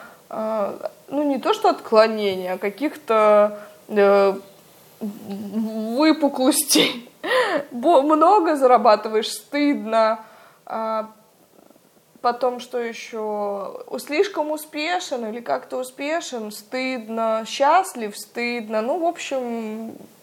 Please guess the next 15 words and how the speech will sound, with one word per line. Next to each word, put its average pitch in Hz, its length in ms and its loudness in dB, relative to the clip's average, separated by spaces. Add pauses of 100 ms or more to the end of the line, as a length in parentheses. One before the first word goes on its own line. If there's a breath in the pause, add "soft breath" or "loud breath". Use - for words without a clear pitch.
(320)
как - 180 -8
ты 247 100 -10
понимаешь, 240 460 -2
стыдиться, 240 680 -4 (240 loud breath)
стыд 370 340 -2
становится 277 520 -2
как 233 200 -4
тревога 226 600 0
какая-то 196 840 -2 (140)
по 220 60 2
любому 233 440 2
поводу, 285 500 0
на 220 200 -6
любую 226 380 -4
кочку, 247 640 -2